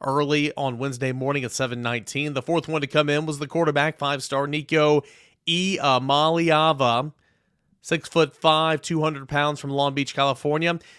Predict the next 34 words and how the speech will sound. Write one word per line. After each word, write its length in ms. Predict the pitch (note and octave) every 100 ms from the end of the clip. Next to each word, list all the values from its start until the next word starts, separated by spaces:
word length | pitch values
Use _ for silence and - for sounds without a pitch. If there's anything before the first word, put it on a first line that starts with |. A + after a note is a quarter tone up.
| _ -
Then 160 | D3+
came 260 | C3+ D#3 D3
in 140 | C#3+
Jack 280 | B2+ C#3+ C#3+
Luttrell, 400 | C#3 D#3 - F3+
who 120 | D#3
was 180 | C#3+ B2+
the 100 | C3+
longest 540 | B2 C3 D3 F3 F3
standing 380 | - E3+ E3+ E3
commit 340 | D#3 D#3+ E3 C#3+
for 260 | - F3
this 160 | D3+ C3
class 260 | C#3+ C3
of 80 | B2
twenty 220 | - C3+
twenty-three. 640 | A#2+ B2+ A2 - D3 G3 A3+ - - _ _ -
Trevor 280 | F3 E3
Duncan 340 | D3 E3+ E3 D#3+
came 180 | E3 E3
in 80 |
at 80 | D3
seven 240 | D3+ C3 B2
forty, 440 | - F#3+ G3 G3
Nathan 340 | E3 D#3+ D3
Robinson 420 | C#3+ D#3 D#3+ D#3 D#3
at 80 | C#3
seven 200 | C#3+ C3+
forty-nine, 600 | C3+ B2+ B2 D3+ D#3+ D3+
Nathan 320 | D3 C3 B2+
Laycock 420 | D3 D3 D3+ C#3+
at 80 | B2+
seven 240 | C3 A#2
fifty-seven. 720 | B2 - A2 D3 D#3 E3 E3